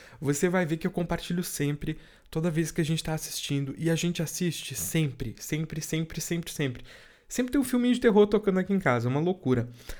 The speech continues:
A gente já deve ter visto todos desses catálogos, assim, dos principais streamings. A gente já deve ter visto tudo, só que a gente vai além. A gente vai no submundo, na deep web dos <laughs> filmes de terror.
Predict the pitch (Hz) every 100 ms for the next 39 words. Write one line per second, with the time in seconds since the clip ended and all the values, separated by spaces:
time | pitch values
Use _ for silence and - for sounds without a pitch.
0 | - - 139 196 190 180 160 175 170 165
1 | 147 190 - - 165 185 180 147 160 156
2 | 143 156 147 143 147 143 135 139 139 135
3 | 127 127 - 143 139 - 131 156 143 123
4 | 120 - - 190 180 117 117 120 - -
5 | - - 131 127 131 135 135 143 - 131
6 | 151 - 165 - 143 156 151 175 - -
7 | - - - 151 165 147 180 - 139 170
8 | 196 196 143 135 147 143 - - - -
9 | 117 123 123 131 135 147 143 - - 202
10 | 202 202 165 185 196 185 127 123 120 123
11 | 135 - 190 151 160 156 139 127 - -
12 | - 214 - 202 156 - 147 - - 120
13 | - - 113 -